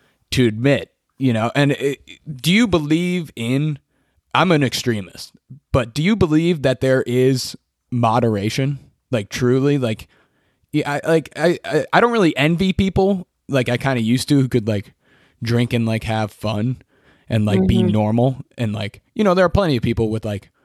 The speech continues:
Speaker 1: pretty good relationships with alcohol.
Speaker 2: Yeah.
Speaker 1: Y-, can someone have a good relationship with alcohol,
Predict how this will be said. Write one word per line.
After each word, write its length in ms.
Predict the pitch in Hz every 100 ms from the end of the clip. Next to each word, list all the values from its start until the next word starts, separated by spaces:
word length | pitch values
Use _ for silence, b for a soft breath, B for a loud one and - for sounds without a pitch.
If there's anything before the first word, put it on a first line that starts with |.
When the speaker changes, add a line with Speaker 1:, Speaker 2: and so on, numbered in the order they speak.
| _ -
Speaker 1:
pretty 200 | 208 143
good 360 | 110 135 131
relationships 760 | 113 113 117 113 110 - 101 -
with 120 | -
alcohol. 580 | 101 104 - 71 - - _ _ _ -
Speaker 2:
Yeah. 300 | 190 175 165
Speaker 1:
Y-, 120 | 127 113
can 300 | 131 165 185
someone 260 | 180 180
have 240 | 151 131 151
a 40 |
good 220 | 127 139
relationship 560 | 156 127 127 135 160 160
with 120 | 117
alcohol, 400 | 110 117 151 180